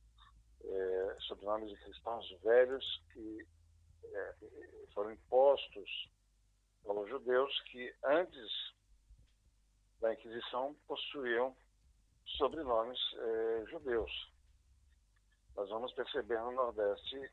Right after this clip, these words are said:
eh, se-, eh, brasileiros que têm nomes pessoais judaicos, a exemplo de, eh, Ezequi-, Ezequiel, Isaías, Davi,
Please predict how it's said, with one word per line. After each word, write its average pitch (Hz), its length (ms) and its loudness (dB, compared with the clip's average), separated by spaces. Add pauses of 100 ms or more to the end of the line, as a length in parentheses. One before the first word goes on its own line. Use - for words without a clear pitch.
eh, 107 540 -2 (100)
se-, - 200 -16
eh, 87 280 -10
brasileiros 110 720 -4
que 156 220 -12 (360)
têm 120 200 -2 (920)
nomes 120 360 2
pessoais 123 680 6 (320)
judaicos, 104 800 4
a 92 80 -2
exemplo 98 500 -8
de, 92 440 -12 (1080)
eh, 92 600 -4 (500)
Ezequi-, - 560 -12
Ezequiel, 110 920 4 (240)
Isaías, 101 840 -4 (840)
Davi, 107 580 -4